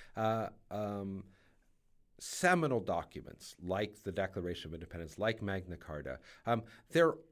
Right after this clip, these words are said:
we can always find somebody to read it in the way, um, that we want to read it for our political reasons,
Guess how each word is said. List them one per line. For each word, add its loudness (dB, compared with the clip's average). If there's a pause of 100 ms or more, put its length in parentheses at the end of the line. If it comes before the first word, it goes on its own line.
(520)
we 0
can -2 (100)
always 6
find 0
somebody 0
to -8
read -2
it -4
in 0
the -2
way, -2 (300)
um, -4 (100)
that 0 (500)
we 4
want 0
to -4
read -4
it -8
for -4
our 0
political -8
reasons, -10